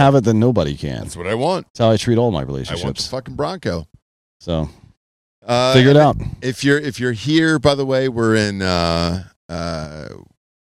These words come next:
Speaker 2: what part of the state is this? Nashville. Are we? No, it's not Nashville.
Speaker 1: What are you? It's Old Hickory.
Speaker 2: Old Hickory.
Speaker 1: Yeah.
Speaker 2: That's where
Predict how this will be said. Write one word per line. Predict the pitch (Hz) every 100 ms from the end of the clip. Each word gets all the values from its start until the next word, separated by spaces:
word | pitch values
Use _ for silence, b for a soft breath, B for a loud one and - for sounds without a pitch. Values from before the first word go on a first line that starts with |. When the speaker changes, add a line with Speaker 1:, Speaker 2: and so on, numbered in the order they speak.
| _ _
Speaker 2:
what | 120 -
part | 151 147
of |
the | 143
state | - 156
is | 160
this? | 180 - - _ _ _ _ _ _ _
Nashville. | 104 127 131 - - _
Are | 117
we? | 160 214 214 _ _ _
No, | 104
it's | 101
not | 151 143
Nashville. | 98 - 73 53 _
Speaker 1:
What | 131
are | 175
you? | 180 139 - _ _ _
It's | 143 -
Old | 160 147
Hickory. | 131 143 92 76 73 - -
Speaker 2:
Old | 165 143
Hickory. | 120 - 71 78 _ -
Speaker 1:
Yeah. | 87
Speaker 2:
That's | 71 -
where | 80 69